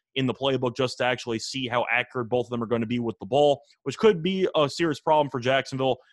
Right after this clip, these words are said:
because a lot of guys were wide open for Cleveland last week, and I do think that should lead to a pretty successful first half through the air by the Saints. But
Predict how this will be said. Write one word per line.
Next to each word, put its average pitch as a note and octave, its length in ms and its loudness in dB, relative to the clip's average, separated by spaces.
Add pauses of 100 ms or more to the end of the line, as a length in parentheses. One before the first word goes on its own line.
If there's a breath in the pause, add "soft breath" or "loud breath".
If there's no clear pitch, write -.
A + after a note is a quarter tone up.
(120 soft breath)
because B2 260 2
a B2 40 2
lot C3+ 240 4
of B2 60 0
guys B2+ 240 2
were A2+ 120 -2
wide A#2 260 4
open A2+ 260 0 (280)
for A2+ 100 -8
Cleveland A2+ 380 -2
last A2+ 280 -2
week, A#2 220 -2
and G#2+ 100 -4
I G#2 60 -4
do A2+ 180 -2
think A2 260 -8
that A2 200 -2
should A#2+ 240 -4
lead A2+ 360 -4
to A#2 200 -4
a A#2 300 -2
pretty E3+ 400 -2
successful B2+ 640 -4 (340 soft breath)
first C#3 240 0
half B2 280 -2
through C3 140 -4
the A#2 120 0
air A#2 120 2
by G#2+ 100 0
the F#2+ 80 -10
Saints. D#3 380 -4 (320 soft breath)
But F3 260 4